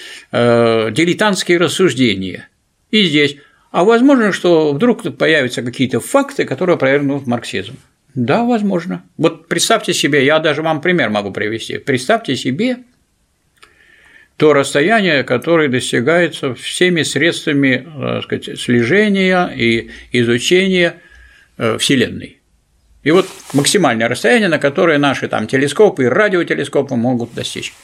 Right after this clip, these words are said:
Умножьте его на два. И там сидит чёрт. Вы можете опровергнуть меня? Я на два умножил специально. Вы, может, через двести лет только дойдёте до такого уровня, чтобы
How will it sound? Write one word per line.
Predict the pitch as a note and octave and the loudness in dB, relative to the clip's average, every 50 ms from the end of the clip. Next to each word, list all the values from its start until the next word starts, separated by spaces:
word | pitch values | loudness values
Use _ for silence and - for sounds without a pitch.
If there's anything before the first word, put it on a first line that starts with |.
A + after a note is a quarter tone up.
| - - - - - - | -20 -20 -20 -18 -8 -2
Умножьте | C3 C3 D3+ A3 B3+ B3 - - E3 D3+ | 0 2 2 4 2 0 0 0 0 0
его | B2 B2 C#3+ F3 F#3 - - _ _ _ _ _ | 2 2 2 0 0 -2 -12 _ _ _ _ _
на | - G2+ G2 G#2 G2+ G2+ | -6 -4 -4 -2 -4 -4
два. | G2+ G2+ F#2+ G2 G#2 - _ _ _ _ _ _ _ _ _ _ _ _ _ | -6 -10 -12 -12 -14 -16 _ _ _ _ _ _ _ _ _ _ _ _ _
И | - A2 - | -4 -4 -4
там | - - F#3+ B3 C4 C#4 C#4 C4 - - | -2 0 0 2 2 2 0 -2 -6 -10
сидит | - - - G2 F2 F#2+ C3+ D#3+ D3+ - | -10 -6 -4 -4 -2 -2 -4 -4 -4 -6
чёрт. | - - - F2+ E2 D#2+ - _ _ _ - _ _ _ _ _ _ _ _ _ _ _ _ _ _ _ _ _ - _ _ _ _ _ _ _ _ _ _ _ _ _ _ - | -6 -4 -2 -2 -4 -6 -8 _ _ _ -20 _ _ _ _ _ _ _ _ _ _ _ _ _ _ _ _ _ -20 _ _ _ _ _ _ _ _ _ _ _ _ _ _ -4
Вы | C#3 C3+ F#3+ | 0 2 4
можете | B3 C#4 C4+ - C#3+ | 4 4 4 2 -2
опровергнуть | A2+ - A#2+ A2+ G#2+ G#2 G#2+ A2 A2+ A2 - | -2 -2 0 0 0 0 -2 -4 -6 -10 -8
меня? | - G#2 G#2 G#2 - - _ _ _ _ _ _ _ _ _ _ _ _ _ - | -8 -8 -8 -10 -12 -16 _ _ _ _ _ _ _ _ _ _ _ _ _ -2
Я | - B2 C#3+ | 0 2 2
на | F3 F#3+ E3+ B2+ | 2 2 0 0
два | A#2 B2+ | 0 -2
умножил | C#3+ E3 E3+ D#3 A#2+ A2 A2 | 0 2 2 2 2 0 -2
специально. | - - - C#3+ D3 - G#3+ F3 A2+ - F#2+ F2 - _ _ - - - _ _ _ _ _ _ _ _ _ - | -4 -4 -6 -4 0 0 0 0 0 -2 -6 -12 -16 _ _ -20 -20 -20 _ _ _ _ _ _ _ _ _ 0
Вы, | C3 E3 | 2 4
может, | G3 F#3+ F3+ F3+ F3+ | 4 4 2 2 2
через | - F#3+ F3+ F#3 F3+ | 2 2 2 2 2
двести | G#3 A3 G#3 G#3 - A#3+ A#3+ | 2 2 2 2 2 2 2
лет | A#3 G#3+ E3 - - | 2 2 0 0 0
только | C3 A2+ - B2 A2+ | -2 -2 0 0 0
дойдёте | B2 C3 C#3 C3 C3 A2+ - - G#2+ | 0 0 2 2 0 0 0 0 -2
до | A2 G#2+ | -2 0
такого | G#2+ A2+ - - A2+ G#2+ G#2+ | -2 -2 -2 0 0 0 2
уровня, | A#2+ F3 A#3+ A#3 F#3+ C#3+ A#2+ A2+ | 2 2 4 4 4 4 2 0
чтобы | - - B2 G#2+ G2+ G#2+ - | 0 -2 -4 -2 -2 -2 -4